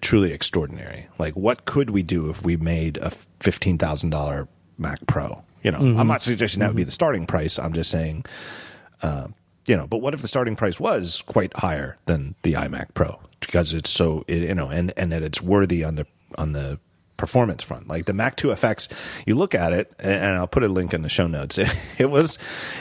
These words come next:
Speaker 1: from the beige box era at Apple. It was, didn't really look all that much different, or, and it certainly didn't, I wouldn't even say it looked better than other Mac twos, you know, in the Mac two family.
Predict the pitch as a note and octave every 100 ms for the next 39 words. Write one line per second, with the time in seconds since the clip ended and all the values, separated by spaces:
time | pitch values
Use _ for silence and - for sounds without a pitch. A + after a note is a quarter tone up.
0 | - - B2+ C3 G#2+ B2 A#2+ B2+ G#2 A2
1 | B2+ - - F#2 E2+ D#2+ D#2+ - D#2+ E2
2 | G2+ G#2 D#2 D#2+ E2 F#2 F2+ F#2 - _
3 | C3+ - C#3 C#3+ - A#2 A#2 F#2+ G#2 D3
4 | - - - - - - F#2 G2 F#2 F2+
5 | - - - F2+ F2 F2+ - - - G2+
6 | - E2+ E2 - E2+ D#2+ E2 F2 E2+ -
7 | B2 G#2 G#2+ - A#2 D#3+ G#2+ F#2+ G#2 F#2+
8 | D#2+ D2+ G#2+ B2+ F2 F2 D2 E2+ E2+ F2
9 | - F#2+ F#2 E2+ E2+ F2 - - A2+ G2
10 | E2+ F2 - - _ - F2 D#2 D2+ D#2+
11 | F2 E2+ - E2+ F#2 G#2 E2 F2+